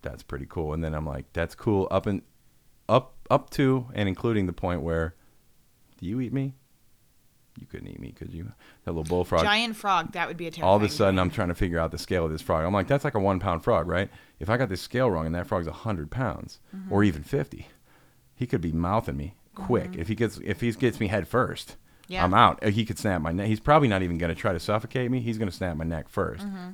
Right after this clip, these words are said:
Speaker 1: Then I'm limp. Now he's suffocating me. I'm gone. You're not even getting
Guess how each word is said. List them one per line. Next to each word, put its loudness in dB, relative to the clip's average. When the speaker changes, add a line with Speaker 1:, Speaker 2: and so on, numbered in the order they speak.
Speaker 1:
Then 2
I'm 2
limp. -2
Now 4
he's 0
suffocating -6
me. -6
I'm 0
gone. 0
You're 2
not 4
even 2
getting 0